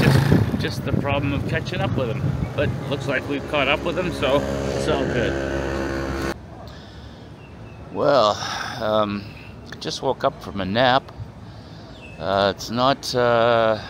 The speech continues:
too much going on around the pool today,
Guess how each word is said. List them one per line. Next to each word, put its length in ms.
too 160
much 260
going 280
on 220
around 260
the 60
pool 340
today, 560